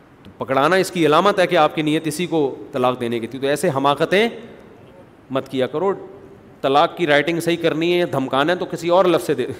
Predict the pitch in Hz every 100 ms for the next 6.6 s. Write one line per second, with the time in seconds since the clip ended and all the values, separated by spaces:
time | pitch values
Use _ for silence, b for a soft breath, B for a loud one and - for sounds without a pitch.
0 | - 135 151 143 135 131 107 196 151 B
1 | B B B 147 233 208 190 190 185 202
2 | 202 190 196 147 165 175 170 143 - -
3 | - - - - - - - - - -
4 | 131 208 202 196 180 147 143 139 123 110
5 | - - - - - - - - - -
6 | - - 147 151 123